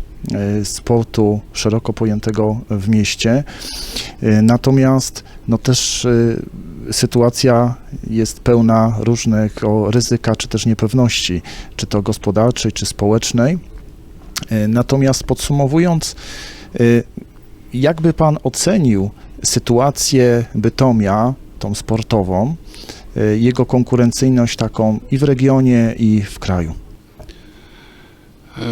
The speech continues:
Speaker 2: od kilku lat, e, mm, bardzo wysoko kwalifikujemy się w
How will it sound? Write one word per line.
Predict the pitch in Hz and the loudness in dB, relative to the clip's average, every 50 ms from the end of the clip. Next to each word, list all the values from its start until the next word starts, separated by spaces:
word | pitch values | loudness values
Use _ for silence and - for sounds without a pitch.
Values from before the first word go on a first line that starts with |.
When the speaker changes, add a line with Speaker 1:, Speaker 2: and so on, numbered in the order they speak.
| 110 113 117 - - - - - - - - - - - - - - - - - - - | -6 -4 -4 -4 -4 -4 -6 -8 -10 -12 -14 -14 -14 -18 -20 -20 -20 -20 -18 -10 -10 -10
Speaker 2:
od | - - | -10 -8
kilku | - 143 151 - - - | -10 -12 -8 -4 -2 0
lat, | 127 123 120 - - - - - | 0 0 -2 -4 -8 -14 -14 -10
e, | 117 117 113 110 113 110 107 107 110 113 117 120 - - - - - - _ _ - - - - - _ - - - - - - - - - - - _ - - - - | -6 -4 -2 -2 0 0 0 0 0 -2 -2 -4 -8 -14 -18 -20 -20 -20 _ _ -20 -20 -20 -20 -20 _ -20 -20 -20 -20 -20 -20 -20 -20 -20 -20 -20 _ -20 -10 -6 -2
mm, | 117 117 117 113 110 107 107 107 107 104 104 107 104 104 107 104 104 - - - - - - 135 110 - | 0 2 2 2 2 2 2 2 2 2 0 0 0 0 0 -2 -4 -8 -12 -16 -18 -18 -18 -18 -10 -8
bardzo | - 120 120 135 127 | -6 -4 -2 -4 -4
wysoko | 117 117 - - 113 - - 117 | -2 -4 -4 -6 -6 -8 -8 -8
kwalifikujemy | - - 120 113 104 - - - 120 113 113 110 113 113 110 | -4 -4 -4 -4 -6 -8 -8 -4 0 2 4 4 4 2 0
się | - - 113 107 104 107 | -2 -2 -2 -4 -4 -6
w | - - 104 107 | -8 -14 -10 -6